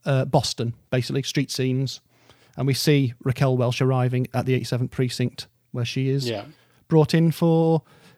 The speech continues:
Speaker 1: well, to act as a decoy in a rape case, basically, is
Speaker 2: Yeah.
Speaker 1: her main role in this. So that's one of the threads of the stories. What do you think of Raquel Welch?
Speaker 2: I thought she was good in this, but again, I don't think, I don't, she doesn't really get a lot to do.
Speaker 1: No.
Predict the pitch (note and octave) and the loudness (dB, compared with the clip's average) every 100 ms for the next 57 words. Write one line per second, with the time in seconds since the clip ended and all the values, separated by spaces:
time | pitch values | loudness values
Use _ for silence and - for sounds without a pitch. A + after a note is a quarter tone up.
0 | - F3 D#3+ F3 E3+ E3 D3+ F#3 - D#3 | -2 2 4 4 4 2 6 6 6 4
1 | C#3+ C#3+ D#3+ - - A#2+ A#2+ - - B2 | 6 6 6 4 -2 -2 -4 -10 -8 -6
2 | - - C#3 C3 _ _ - - C#3 B2 | -6 -6 -6 -8 _ _ -20 -6 0 2
3 | C3+ C#3 C3 B2 B2 B2 A#2+ C3 - C3 | 2 2 2 0 0 -2 -2 -2 0 2
4 | E3+ D#3 E3+ F3+ C#3+ C3+ C3+ B2+ C3+ B2 | 4 6 8 10 8 4 2 0 -2 -6
5 | - D#3+ C3+ B2 B2+ B2 - _ _ _ | 0 2 2 0 -2 -6 -14 _ _ _
6 | A3 G#3+ G3+ B3 E3+ C#3+ C#3+ C#3 B2+ B2+ | 0 2 6 6 6 4 2 2 0 0
7 | B2 B2 - - _ _ _ _ _ _ | -2 -6 -12 -20 _ _ _ _ _ _
8 | _ _ _ - A#3 C#4+ G3 G3 D3 A#3+ | _ _ _ -4 0 2 2 0 0 0
9 | E3+ A2+ - B2+ E3 C#3+ D#3+ D#3 D#3 E3 | 0 -2 -4 -2 0 0 -2 -2 -2 -2
10 | C#3 D#3+ B2+ - - - - E3+ E3 D3+ | -2 -4 -6 -10 -14 -10 -4 -2 2 4
11 | D3+ C3+ B2+ A#2 A#2 - A#2 G#2+ F#2 - | 6 4 0 -4 -6 -6 -4 -4 -6 -20
12 | _ E3 B2+ | _ 2 2